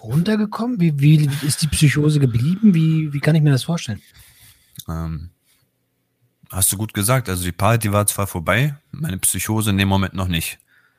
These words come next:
Speaker 2: Du musst
Speaker 1: Mhm.
Speaker 2: dir vorstellen, ich war auch einer wirklich der Letzten.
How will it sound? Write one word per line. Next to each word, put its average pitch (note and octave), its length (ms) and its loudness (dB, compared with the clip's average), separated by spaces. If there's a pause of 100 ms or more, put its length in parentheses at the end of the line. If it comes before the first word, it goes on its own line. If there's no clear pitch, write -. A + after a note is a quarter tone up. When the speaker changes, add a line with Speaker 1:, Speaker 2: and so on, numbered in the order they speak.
(380)
Speaker 2:
Du G2 80 -6
musst F#2 180 0
Speaker 1:
Mhm. C3 40 -2
Speaker 2:
dir - 20 -8
vorstellen, G#2 440 -2
ich - 160 -6
war G2 160 2
auch G2 360 -4 (360)
einer A2+ 340 0
wirklich G2+ 320 -4
der E2 120 -2
Letzten. G2 720 -2